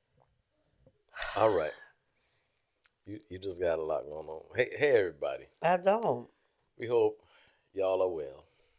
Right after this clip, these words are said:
Speaker 2: You telling them they well? Or you said, "We hope y'all are well"?
Speaker 1: We're praying that y'all are well.
Speaker 2: Yes.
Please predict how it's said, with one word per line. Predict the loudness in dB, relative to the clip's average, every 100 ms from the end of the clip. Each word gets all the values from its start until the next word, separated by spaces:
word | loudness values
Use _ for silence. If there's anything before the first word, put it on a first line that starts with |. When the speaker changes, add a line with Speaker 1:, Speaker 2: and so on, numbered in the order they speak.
| _ _ _ _ _ _ _ _ _ _ _ _ _ _ -14
Speaker 2:
You | -6
telling | 8 8 8
them | 4 2
they | 6
well? | 8 6 4 -2 -10 -6
Or | -4
you | -2
said, | 0 0
"We | 4
hope | 4 6
y'all | 6 6
are | 4
well"? | 0 -2 -8 -10
Speaker 1:
We're | -10
praying | -6 -2 -2 -2 -4
that | -4 -2
y'all | 0 0
are |
well. | 0 -2 -8 2
Speaker 2:
Yes. | 8 10 8 2 -6